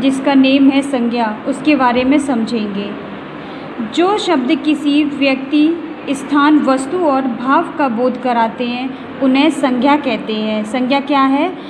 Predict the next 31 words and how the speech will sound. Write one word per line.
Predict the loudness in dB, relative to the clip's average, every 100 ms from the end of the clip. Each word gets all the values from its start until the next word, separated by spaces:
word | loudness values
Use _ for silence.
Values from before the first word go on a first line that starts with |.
| -12 -2
जिससे | 0 2 0
किसी | 0 2 2
व्यक्ति, | 2 0 0 0 0 0
स्थान, | -4 -2 0 2
वस्तु | 2 -2 -2 -2
और | -2 -2
भाव | -4 0 0
के | 0 0
बारे | 2 2 0
में | 0 -2 -6 -12 -8 -4
पता | 0 0
चलता | 0 -2 0 0
है, | 0
उसे | -2 -4 -4 -4
संज्ञा | -4 -2 0 0
कहते | 0 -2 -6 -4 -4
हैं। | -4 -6 -8 -12 -12 -2
जैसे | 0 2 2
कि | 2
बच्चों, | 0 0 0 2
यहाँ | 0
पिक्चर | -2 -2 0
में | 0 0
देख | -2 -2
रहे | 0
हैं | 0 0
आप, | -2 -4 -10
राम | -4 0 2 2
खेल | -2 -2 0 2 0
रहा | -2 -4 -4
है। | -4 -6